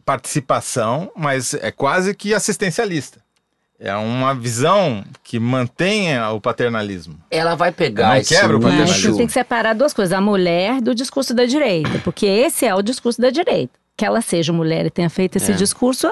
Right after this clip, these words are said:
Speaker 3: é porque ela é uma mulher da direita.
Speaker 2: É,
Speaker 3: Ela
Speaker 2: eu
Speaker 3: vai
Speaker 2: acho
Speaker 3: fazer
Speaker 2: o
Speaker 3: esse
Speaker 2: seguinte, a gente tem
Speaker 3: discurso.
Speaker 2: a primeira-dama,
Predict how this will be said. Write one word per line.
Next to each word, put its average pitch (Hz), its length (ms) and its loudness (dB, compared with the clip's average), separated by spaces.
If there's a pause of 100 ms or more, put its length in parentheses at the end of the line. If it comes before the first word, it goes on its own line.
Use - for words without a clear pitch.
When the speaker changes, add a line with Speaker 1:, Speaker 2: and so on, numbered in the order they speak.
Speaker 3:
é - 120 0
porque - 200 -8
ela 311 200 2
é 247 120 0
uma 320 120 -2
mulher 277 320 -2
da 277 120 0
direita. 392 540 0 (160)
Speaker 2:
É, 92 180 -4 (200)
Speaker 3:
Ela 190 160 2
Speaker 2:
eu - 60 2
Speaker 3:
vai - 80 2
Speaker 2:
acho 151 100 2
Speaker 3:
fazer 277 220 0
Speaker 2:
o - 20 0
Speaker 3:
esse 508 140 2
Speaker 2:
seguinte, 208 280 2
a - 40 2
gente 123 140 0
tem 196 100 2
Speaker 3:
discurso. - 240 0
Speaker 2:
a - 20 -2
primeira-dama, 107 880 -2